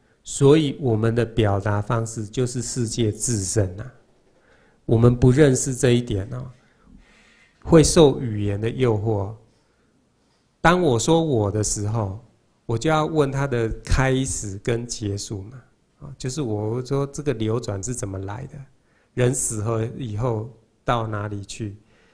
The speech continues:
这是一-，在佛教认为它是一个伪问题，啊，是因为我们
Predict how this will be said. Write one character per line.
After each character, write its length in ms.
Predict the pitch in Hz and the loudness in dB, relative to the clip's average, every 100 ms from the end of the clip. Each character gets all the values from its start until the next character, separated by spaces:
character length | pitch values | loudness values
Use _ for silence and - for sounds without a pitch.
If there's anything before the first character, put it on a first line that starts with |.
| _ _ - | _ _ -6
这 140 | 170 | -2
是 220 | 165 170 156 | 0 0 -2
一-， 180 | 139 - | -4 -8
在 200 | - 175 | 0 2
佛 280 | 156 - 120 | 2 0 -2
教 280 | 120 156 127 | 0 -2 0
认 200 | 135 131 | 0 0
为 120 | 113 | -2
它 140 | 113 131 | -2 -4
是 160 | 143 | -4
一 60 | 123 | -2
个 100 | 110 | -2
伪 220 | 101 95 | -2 -4
问 200 | 98 110 90 | -4 -6 -8
题， 180 | - 175 - _ - - - - - - _ _ - | -16 -20 -20 _ -20 -20 -18 -20 -20 -20 _ _ -18
啊， 160 | - - - - | -16 -18 -18 -8
是 180 | - | -6
因 120 | 156 170 | -2 -2
为 80 | |
我 180 | - 123 | -2 -2
们 260 | 110 107 | -2 -4